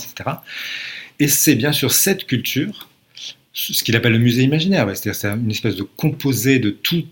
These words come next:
les anciens cultes devenus cultes. C'est, encore une fois, ça, ça veut dire quoi ? Ça veut dire qu'on, on n'y croit plus,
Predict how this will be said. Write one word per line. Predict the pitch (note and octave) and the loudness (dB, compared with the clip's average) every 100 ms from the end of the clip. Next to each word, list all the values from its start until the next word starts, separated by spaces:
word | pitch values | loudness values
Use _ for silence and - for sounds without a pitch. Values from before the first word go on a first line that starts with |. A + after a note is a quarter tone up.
| - | -8
les | G2+ G#2 | -4 -2
anciens | A2 A#2 | -2 -2
cultes | A2 - C3 C3 F2+ | -4 0 0 0 0
devenus | C#3+ D3 C#3 C#3 B2+ G#2 - _ _ _ _ _ | 4 6 4 2 2 0 -6 _ _ _ _ _
cultes. | - G#3 G#3 - - | 2 2 2 -6 -12
C'est, | G#2 - - | -12 -14 -6
encore | A#2+ D3+ | 0 2
une | D#3 | 2
fois, | G3 G#2+ - | 2 -2 -4
ça, | - B2+ | -10 -8
ça | - A#2 | -2 -2
veut | |
dire | G2+ | -2
quoi ? | - F3 | -2 -4
Ça | G#2+ | -2
veut | |
dire | A#2+ C3+ | -2 -2
qu'on, | A2+ C3 B2 - | 0 0 -2 -4
on | A2 | 0
n'y | C#3 | 0
croit | - - D3+ | -2 -2 -2
plus, | - - - | -2 -6 -8